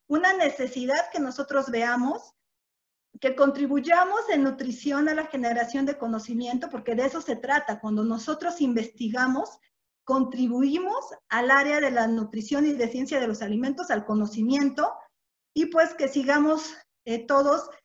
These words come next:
con este gusto por la nutrición, con este gusto por los alimentos, y pues gracias, gracias por estar, por escuchar la charla,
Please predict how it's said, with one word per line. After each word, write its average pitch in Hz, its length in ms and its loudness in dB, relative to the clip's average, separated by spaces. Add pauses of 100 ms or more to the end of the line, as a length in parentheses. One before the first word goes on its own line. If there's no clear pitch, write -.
(160)
con 277 180 4
este 370 280 2
gusto 339 440 -2
por 254 160 -2
la 226 80 2
nutrición, 233 640 -2
con 277 160 0
este 285 220 -2
gusto 285 340 -6
por 226 120 -4
los 214 200 -4
alimentos, 277 720 0 (360)
y 302 140 0
pues 302 380 0
gracias, 294 720 2
gracias 247 440 -2
por 220 220 -2
estar, 294 460 2
por 233 180 -2
escuchar 220 420 -6
la 214 160 0
charla, 294 560 4